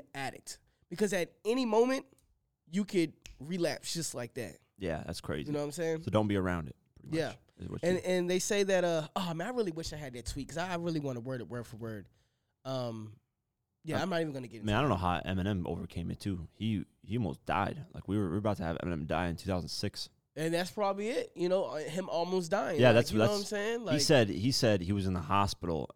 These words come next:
Speaker 2: and I remember in the bars that he spit, 'cause he doesn't, usually don't talk about it in interviews, but in the
Speaker 1: Yeah.
Speaker 2: bars, had, like, an out-of-body experience while he was in the hospital. He could see himself down there,
Speaker 1: Yeah.
Speaker 2: and, like, his daughter, like,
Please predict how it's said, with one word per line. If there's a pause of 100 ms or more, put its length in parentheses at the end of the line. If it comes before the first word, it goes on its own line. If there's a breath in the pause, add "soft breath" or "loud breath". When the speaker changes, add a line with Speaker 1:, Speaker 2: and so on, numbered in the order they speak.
(340)
Speaker 2:
and (360)
I
remember
in
the
bars
that
he
spit,
'cause
he
doesn't,
usually
don't
talk
about
it
in
interviews,
but
in
the
Speaker 1:
Yeah.
Speaker 2:
bars, (560)
had,
like,
an
out-of-body
experience
while
he
was
in
the
hospital.
He
could
see
himself
down
there,
Speaker 1:
Yeah.
Speaker 2:
and,
like,
his
daughter,
like,